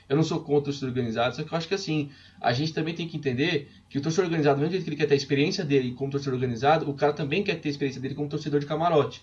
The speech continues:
E a gente não pode impedir uma pessoa de torcer em qualquer lugar do estádio que seja. Eu já vi torcedor, torcedor,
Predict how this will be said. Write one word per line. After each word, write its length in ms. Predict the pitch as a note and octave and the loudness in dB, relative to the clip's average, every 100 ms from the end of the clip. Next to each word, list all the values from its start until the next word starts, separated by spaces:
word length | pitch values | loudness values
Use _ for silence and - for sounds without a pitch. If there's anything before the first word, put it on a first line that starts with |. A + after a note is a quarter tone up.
| - | -2
E 60 | C3+ | 0
a 20 | |
gente 140 | C#3+ | 4
não 160 | F3+ G#3 | 6 6
pode 280 | - G#3 F#3+ | 8 8 6
impedir 180 | D#3+ | 0
uma 100 | D3 | 0
pessoa 300 | C#3+ C#3 - | 0 -2 -2
de 60 | D#3 | -4
torcer 640 | D#3+ D3+ B2+ D3 F#3 G3 - _ - | 0 0 0 0 0 0 -10 _ -12
em 60 | C#3 | -4
qualquer 260 | E3+ E3 | -4 -2
lugar 240 | F3+ F3 F3 | -2 -2 -2
do 40 | |
estádio 280 | - E3 - | -2 -4 -4
que 60 | |
seja. 200 | - F3 | -6 2
Eu 40 | D3 | 6
já 160 | F#3+ | 8
vi 140 | C#3+ F#3 | 6 2
torcedor, 580 | F3+ C#3+ C#3+ C#3 A#2+ - | 0 -2 4 4 4 -2
torcedor, 400 | - B2+ C#3 C3+ | -6 -4 2 4